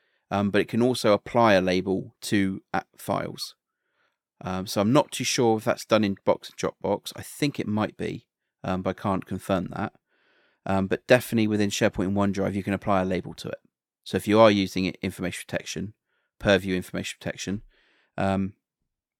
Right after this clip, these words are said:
then you can, you can classify, um, the data, or you can d-, you can search, you can do, um, some of your detection can be based on the label applied to a file as well.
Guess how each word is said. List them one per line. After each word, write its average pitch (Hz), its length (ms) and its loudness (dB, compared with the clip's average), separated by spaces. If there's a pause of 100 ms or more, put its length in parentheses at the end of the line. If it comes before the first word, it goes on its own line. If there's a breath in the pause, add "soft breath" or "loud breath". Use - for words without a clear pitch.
(460)
then 98 140 0
you 98 100 -2
can, 98 360 -2
you 101 100 -8
can 98 200 -4
classify, 98 640 -6 (640)
um, 92 400 -4
the 92 80 -2
data, 95 460 0
or 101 260 4
you 98 120 0
can 95 200 -4
d-, - 180 -14 (220)
you 101 100 -6
can 95 200 -4
search, - 580 4
you 107 100 -8
can 101 120 -4
do, 98 360 -2
um, 92 460 0 (2000 loud breath)
some - 200 2
of 107 60 6
your 107 100 6
detection - 540 0
can 104 160 -2
be 101 80 -2
based 98 320 2
on 101 100 0
the 95 80 2
label 95 320 2
applied 95 380 0
to - 100 -6
a 92 40 -2
file - 480 -4 (240)
as - 120 -16
well. - 240 -10